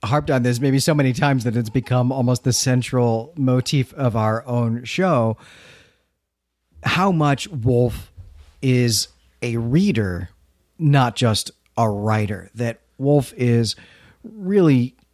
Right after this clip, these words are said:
self-conscious about how he inserts himself into the long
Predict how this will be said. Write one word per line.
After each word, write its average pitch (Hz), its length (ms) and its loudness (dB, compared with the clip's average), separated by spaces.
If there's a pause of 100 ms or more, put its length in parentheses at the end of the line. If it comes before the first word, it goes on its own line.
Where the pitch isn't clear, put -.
self-conscious 123 920 0
about 107 360 -6
how 127 340 2
he 117 180 -2
inserts 107 460 -2
himself 101 500 -4
into 110 220 -4
the 107 160 -2
long 117 640 0